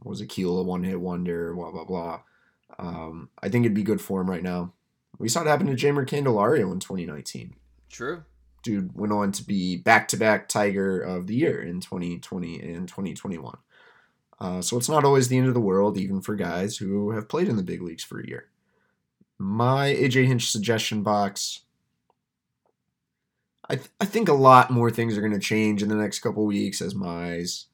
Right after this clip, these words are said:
Speaker 1: as Manning, you know, you gotta do some maneuvering to get your pitching rotation kinda back in line. But if we're being honest, how often is your pitching situation ever easy?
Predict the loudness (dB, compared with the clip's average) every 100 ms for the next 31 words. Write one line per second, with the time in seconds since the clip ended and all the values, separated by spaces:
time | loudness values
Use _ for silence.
0 | -14 -8 -4 -2 -2 -2 -4 -8 -8 -10
1 | -10 -14 _ _ _ -2 0 2 2 2
2 | 0 0 0 0 0 0 -2 -2 -2 -2
3 | -4 -6 -4 -2 -2 -4 -4 -4 -6 -6
4 | -4 -2 -4 -6 -6 -6 -6 -6 -8 _
5 | _ _ _ _ -4 0 2 4 6 8
6 | 8 6 2 -4 -10 _ 2 8 8 6
7 | 0 -2 -2 -6 -6 -6 -6 -6 -4 -4
8 | -2 -4 -6 -4 -4 -4 -4 -4 -6 -8